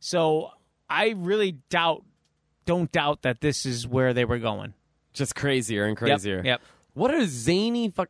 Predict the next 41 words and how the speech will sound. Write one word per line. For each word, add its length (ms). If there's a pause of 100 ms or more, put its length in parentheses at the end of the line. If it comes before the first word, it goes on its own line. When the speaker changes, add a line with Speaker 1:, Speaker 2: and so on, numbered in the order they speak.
Speaker 2:
I 80
never 240
really 220
thought 240
about 200
how 80
the 140
Spider-Man 560
show 320
is 140
just, 260
like, 160
so 260
fucking 400
zany. 440
Speaker 1:
Fucking 280
bonkers. 520 (240)
The 80
only 120
thing 160
I 60
hated 240
about 160
the 60
Spider-Man 440
show 160
is 80
it 40
seemed 180
every 200
fucking 360
time 260
I 80
turned 240
it 80
on, 320 (260)
it 60
was 180
Morbius 760 (600)
and 160
Blade. 440